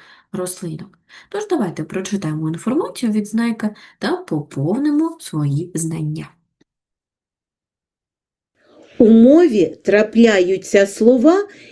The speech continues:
Speaker 2: які звучать і пишуться однаково, але мають різні лексичні значення.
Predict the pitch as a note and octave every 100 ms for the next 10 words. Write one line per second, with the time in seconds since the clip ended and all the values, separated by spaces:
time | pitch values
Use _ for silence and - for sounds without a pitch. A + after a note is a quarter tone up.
0 | - G#3 A3 A#3 C4 F3 F3 F3+ - C4+
1 | E4 F4 - G#3+ G#3 G3+ G3 - B3+ -
2 | - C#4+ C#4 C#4+ A3+ B3+ C4 F3 - D#3+
3 | D3 D3 - - - - F#3 F3+ F3 E3
4 | E3 G#3 C#4+ D#4+ - - - G3+ C4 F4
5 | F#4+ G4+ E4 G3 - - F#3+ E3+ - A3
6 | B3+ G3+ B3+ A3+ D#3+ - D#3+ D3 C#3+ -